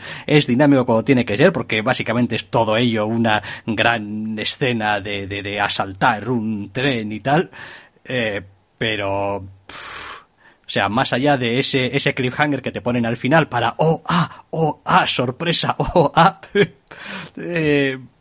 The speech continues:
pf, no hace demasiado por, por, eh, expandir el mundo y, bueno, a ver, no es lo peor que se puede decir de un T V O, ¿eh? Que,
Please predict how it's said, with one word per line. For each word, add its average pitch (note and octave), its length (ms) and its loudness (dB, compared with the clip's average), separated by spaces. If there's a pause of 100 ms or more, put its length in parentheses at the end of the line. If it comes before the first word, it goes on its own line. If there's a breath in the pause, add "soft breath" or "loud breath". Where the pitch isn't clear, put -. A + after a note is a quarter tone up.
(120)
pf, - 360 -12
no D3 360 4
hace F3+ 240 2
demasiado C3+ 720 0
por, A2+ 260 -2 (280 loud breath)
por, A#2+ 360 -2
eh, B2+ 280 -4
expandir C3+ 500 0
el B2 140 2
mundo E3 600 2
y, B2+ 260 0
bueno, D3+ 460 6
a A2 100 -8
ver, E3+ 260 2 (760 soft breath)
no C3 280 4
es F#3 100 4
lo C#3+ 160 2
peor B2+ 220 0
que - 80 -2
se G#2 100 -4
puede A2+ 180 2
decir G2 300 -2
de G#2+ 80 -2
un G#2 140 -2
T - 100 0
V D3 220 6
O, F#2+ 120 -12
¿eh? C3+ 300 0
Que, G2 280 -4